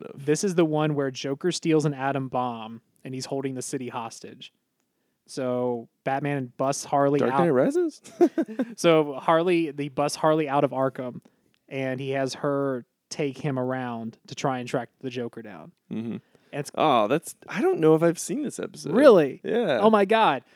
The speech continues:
Speaker 2: So th-,
Speaker 1: I'm
Speaker 2: it
Speaker 1: certain I have. I
Speaker 2: Yeah.
Speaker 1: just, I don't, I don't have the, uh, photographic memory of Batman that I do of Simpsons.
Speaker 2: So they go, so it's
Speaker 1: If they would have
Speaker 2: basi-
Speaker 1: shown two episodes every day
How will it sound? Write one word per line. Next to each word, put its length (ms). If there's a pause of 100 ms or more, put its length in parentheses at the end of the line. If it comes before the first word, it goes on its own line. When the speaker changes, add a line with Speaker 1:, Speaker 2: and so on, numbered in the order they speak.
(120)
Speaker 2:
So 200
th-, 120
Speaker 1:
I'm 80
Speaker 2:
it 20
Speaker 1:
certain 240
I 40
have. 440
I 40
Speaker 2:
Yeah. 80
Speaker 1:
just, 260 (640)
I 80
don't, 200
I 120
don't 180
have 240
the, 300
uh, 180
photographic 640
memory 500
of 220
Batman 400
that 120
I 60
do 200
of 200
Simpsons. 720 (460)
Speaker 2:
So 220
they 180
go, 400
so 300
it's 100
Speaker 1:
If 80
they 140
would 140
have 60
Speaker 2:
basi- 60
Speaker 1:
shown 160
two 180
episodes 400
every 220
day 400